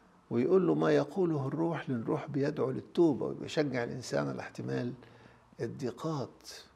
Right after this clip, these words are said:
ومن يغلب، يغلب، يعني ساعات الشيطان يخوف الإنسان عشان يهرب. يبقى الإنسان عنده شجاعة وعايز ي-،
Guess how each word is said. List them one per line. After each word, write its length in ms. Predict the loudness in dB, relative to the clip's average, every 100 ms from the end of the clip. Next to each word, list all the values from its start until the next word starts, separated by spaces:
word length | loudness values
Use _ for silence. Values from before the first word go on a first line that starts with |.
| _ -6
ومن 280 | -2 2 2
يغلب، 500 | 2 4 4 2 -2 -16 -20 -20 -20 -20 2
يغلب، 520 | 4 6 6 2 0
يعني 320 | -4 -2 -2 -4
ساعات 340 | 0 0 0
الشيطان 480 | -4 -4 0 2 2
يخوف 600 | 0 -2 -2 0 0 -4
الإنسان 640 | -6 -6 -6 -4 -4 -6 -12 -20 _ _ _ _ -20 -20 -20 -20 -14
عشان 320 | -10 -6 0 4
يهرب. 360 | 4 4 -2 -6 -20 -20 -20 _ -20 -20 -20 _ _ _ _ _ _ -20 _
يبقى 180 | -8 -8
الإنسان 280 | -8 -4 0
عنده 240 | 0 0
شجاعة 680 | -2 -2 0 0 -2 -6 -10
وعايز 560 | -8 -6 -6 -8 -8 -10
ي-، 640 | -10 -8 -8 -6 -6 -8